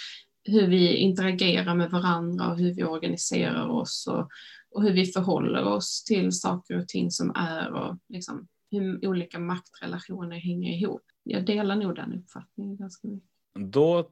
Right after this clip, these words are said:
Speaker 2: tänker jag att vi har ändå fått lite grann en bakgrund till vad Nysta är, vad Nysta gör, vad ambitionen för den här demokratigruppen är, vilka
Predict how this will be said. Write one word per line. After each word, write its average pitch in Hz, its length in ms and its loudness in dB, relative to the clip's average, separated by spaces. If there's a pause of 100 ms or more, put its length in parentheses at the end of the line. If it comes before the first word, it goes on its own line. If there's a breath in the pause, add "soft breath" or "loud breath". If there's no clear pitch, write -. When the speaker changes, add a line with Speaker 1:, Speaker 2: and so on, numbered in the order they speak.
(140)
Speaker 2:
tänker 180 320 0
jag 104 100 8
att 98 120 0
vi 123 60 2
har 147 160 4
ändå 139 180 2
fått 123 220 0
lite 113 160 -6
grann 90 160 0
en 80 120 -2
bakgrund 107 560 2
till 90 400 0
vad 76 440 -2
Nysta - 340 -10
är, 127 360 4
vad 101 140 -2
Nysta 71 300 -8
gör, 104 440 2
vad 87 180 0
ambitionen 76 760 -6
för 71 480 -6
den 76 200 -14
här 73 180 -10
demokratigruppen 107 1000 -6
är, 104 220 0
vilka 76 680 -4